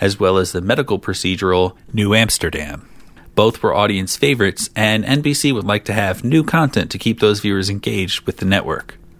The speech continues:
The interconnected One Chicago and Law and Order universes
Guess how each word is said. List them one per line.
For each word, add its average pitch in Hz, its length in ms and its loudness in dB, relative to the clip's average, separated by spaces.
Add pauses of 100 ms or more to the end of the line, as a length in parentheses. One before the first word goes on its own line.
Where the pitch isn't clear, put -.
The 101 140 2
interconnected 107 1080 0
One 107 360 2
Chicago 107 560 0
and 95 240 0
Law 98 200 2
and 95 100 0
Order 92 160 0
universes 95 880 -2